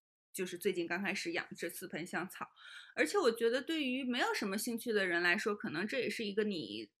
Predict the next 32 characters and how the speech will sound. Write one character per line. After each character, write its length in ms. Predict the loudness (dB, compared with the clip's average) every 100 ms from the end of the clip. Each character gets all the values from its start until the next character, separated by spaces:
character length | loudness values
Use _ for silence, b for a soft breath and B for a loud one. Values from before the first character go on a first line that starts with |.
| _
开 240 | -4 0 0
始 260 | -2 -6 -4
走 180 | -4 -2
一 120 | -4
步 360 | -2 0 0 B B B
到 120 | 0
大 220 | 4 2 2
自 160 | 0
然 180 | 0 0
的 80 | -4
世 220 | -2 -4
界 160 | -2 -4
里 100 | -4
的 100 | -6
契 320 | -6 -6 -6
机 180 | -6 -2
吧。 260 | -2 -2 B B
当 140 | 6 6
然 140 | 6
我 40 |
和 120 | 0 -4
七 180 | -4
七 160 | -6 -4
就 160 | -4 -2
是 260 | -4 -6 _
在 160 | 0
这 140 | 0 -2
之 180 | -4 -6
后， 160 | -4
其 220 | -6 -6
实 160 | -6 -4
又， 280 | -2 -4